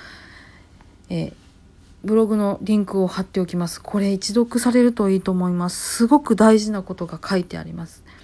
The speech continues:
えー、「四期大腸がんの患者の八割は治る可能性が全くないことを理解していない」っていうタイトルなんですけど、これ、がんだけじゃなくていろんな病気に割と言えることなんです。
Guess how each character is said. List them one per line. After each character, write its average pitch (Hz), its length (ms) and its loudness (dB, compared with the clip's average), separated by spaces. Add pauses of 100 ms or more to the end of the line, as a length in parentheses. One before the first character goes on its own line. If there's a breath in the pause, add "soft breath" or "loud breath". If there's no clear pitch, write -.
(880 loud breath)
え 175 120 -4
ー、 - 20 -2
「四 349 240 2
期 196 160 -2
大 196 200 4
腸 202 180 2
が 175 100 -2
ん 160 100 -4
の 160 60 -6
患 185 320 -2
者 180 160 -4
の 220 260 2 (520 loud breath)
八 - 260 -2
割 240 160 4
は 165 140 0
治 208 240 2
る 202 80 0
可 190 120 -4
能 180 140 0
性 175 140 -4
が 175 80 -2
全 170 100 -6
く - 240 -2
な 277 120 4
い 240 40 2
こ 190 100 -6
と 185 280 0
を 170 80 2
理 175 140 0
解 170 200 -2
し - 80 -4
て 185 140 -2
い 185 80 0
な 180 100 -4
い」 170 80 -8
っ - 0 -
て - 180 -18
い 156 40 -10
う - 20 -18
タ 160 160 -8
イ 147 80 -10
ト - 140 -16
ル 131 80 -12
な 143 100 -8
ん 131 60 -12
で 139 80 -16
す - 100 -20
け - 80 -20
ど、 156 260 -6 (1200 loud breath)
こ 196 140 -2
れ、 175 320 0 (320)
が 233 160 2
ん 254 140 2
だ 185 100 -2
け 202 100 -2
じ 190 80 -4
ゃ 175 60 -4
な 156 100 -8
く 165 120 -14
て - 160 -8
い 175 80 -2
ろ 233 100 0
ん 269 100 -2
な 269 140 0
病 247 160 -2
気 233 140 -6
に 214 100 -2
割 196 220 -4
と 196 100 -8
言 170 120 -4
え 160 60 -4
る 156 80 -8
こ 160 120 -14
と 156 100 -14
な 147 80 -12
ん - 60 -14
で 151 100 -16
す。 - 160 -20